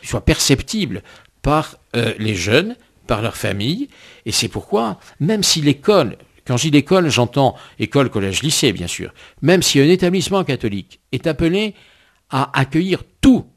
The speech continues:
les élèves, qu'ils viennent, euh, d'un monde païen, d'un monde d'une autre religion, l'islam, une religion, euh, comme le bouddhisme, et cetera, ou catholique, ou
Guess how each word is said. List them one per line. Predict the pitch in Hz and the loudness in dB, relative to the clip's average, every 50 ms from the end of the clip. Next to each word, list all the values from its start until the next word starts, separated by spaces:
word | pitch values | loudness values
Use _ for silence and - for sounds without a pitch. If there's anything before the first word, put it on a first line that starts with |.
| _ | _
les | _ 120 104 90 90 104 | _ -8 -6 -6 -4 -6
élèves, | 95 92 82 69 - _ _ _ _ _ _ _ _ | -6 -6 -8 -12 -14 _ _ _ _ _ _ _ _
qu'ils | - 139 135 | -6 -4 -4
viennent, | 107 123 147 165 160 147 131 113 - _ _ _ 104 | 0 2 2 4 4 2 -2 -6 -8 _ _ _ -8
euh, | 98 107 101 | -6 -6 -6
d'un | 90 107 104 120 120 | -6 -4 -2 -2 0
monde | 127 131 131 123 113 107 | 0 0 0 -2 -2 -2
païen, | - - 127 123 117 117 110 101 - - _ _ _ _ _ _ _ _ _ | -2 0 -2 0 0 -2 -2 -4 -6 -10 _ _ _ _ _ _ _ _ _
d'un | 123 120 123 | -4 -2 0
monde | 123 143 160 156 143 131 - - | 0 2 0 0 0 -2 -4 -6
d'une | 123 107 98 98 104 131 127 135 | -8 -14 -14 -10 -8 -6 -2 -2
autre | 147 143 - - 131 | -2 -2 -2 -2 -2
religion, | 110 123 127 131 135 131 - - 135 113 98 - - | 0 0 0 -2 -2 -4 -4 -4 -4 -4 -6 -8 -12
l'islam, | - 104 117 120 120 - - 143 143 135 120 101 95 92 - | -10 -8 -8 -8 -8 -6 -4 0 0 2 0 0 -2 -6 -10
une | - 101 101 104 107 | -8 -6 -4 -4 -2
religion, | 98 101 113 110 107 95 87 113 127 120 101 - - - - - - | 0 0 -2 -2 -2 -2 0 0 0 0 0 -4 -10 -18 -20 -10 -6
euh, | - 113 | -6 -4
comme | - - 120 120 123 | 0 0 0 2 2
le | 127 | 0
bouddhisme, | 120 143 170 156 180 151 - - | 0 0 0 0 -2 -2 -4 -6
et | 107 - | -8 -12
cetera, | - 107 117 117 120 165 208 247 - - _ _ _ | -12 -10 -8 -4 -4 -4 -4 -4 -8 -12 _ _ _
ou | - 233 226 | 0 0 0
catholique, | - - 143 113 - 117 143 208 247 247 - - - - _ - - - _ _ _ - | 2 0 -2 0 0 -2 -2 -2 -4 -6 -8 -12 -14 -14 _ -20 -20 -20 _ _ _ -2
ou | 190 202 196 185 190 - | 0 0 2 0 -2 -4